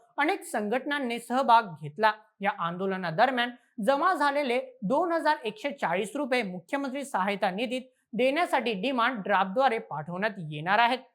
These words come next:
चला जाणून घेऊया या आंदोलनामागील पार्श्वभूमी, त्यांचे स्वरूप आणि कंत्राटदारांच्या मागण्यांचा तपशील आजच्या व्हिडिओमध्ये. नमस्कार, मी नील सोनार, तुम्ही पाहत आहात बोल एमएच.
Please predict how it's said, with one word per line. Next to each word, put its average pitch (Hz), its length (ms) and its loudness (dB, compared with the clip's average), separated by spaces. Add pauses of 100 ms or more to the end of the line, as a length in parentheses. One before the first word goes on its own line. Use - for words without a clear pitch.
(240)
चला 208 240 4 (220)
जाणून 269 380 4
घेऊया 320 300 0
या 262 140 4
आंदोलनामागील 240 880 -2
पार्श्वभूमी, 247 720 -4 (280)
त्यांचे 294 300 2
स्वरूप 254 380 2 (220)
आणि 311 160 2 (160)
कंत्राटदारांच्या 247 880 2
मागण्यांचा 214 640 -2
तपशील 214 500 -4 (180)
आजच्या 156 240 -4
व्हिडिओमध्ये. 226 480 0 (540)
नमस्कार, 269 520 4
मी 262 120 0
नील 262 200 -2
सोनार, 262 340 2
तुम्ही 233 260 -6
पाहत 240 260 6
आहात 247 200 6 (260)
बोल 233 260 4
एमएच. 185 400 -4